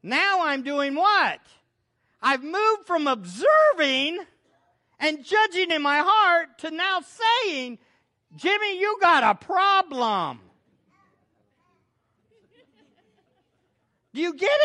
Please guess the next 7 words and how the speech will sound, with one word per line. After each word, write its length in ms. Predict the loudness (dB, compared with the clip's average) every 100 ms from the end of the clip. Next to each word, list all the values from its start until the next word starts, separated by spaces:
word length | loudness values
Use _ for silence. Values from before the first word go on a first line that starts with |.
| 2
it? 340 | -4 -8 -20 _ _ _ _ _ _ _ _ _ _ _ _ _ _ _ _ _ _ _ _ -12
It's 160 | -6
a 80 | -4
natural 400 | -2 -2 -4 -10
progression, 760 | -8 -10 0 0 0 -6 -6
isn't 320 | -6 -6 -6 -4
it? 360 | -6 -8 _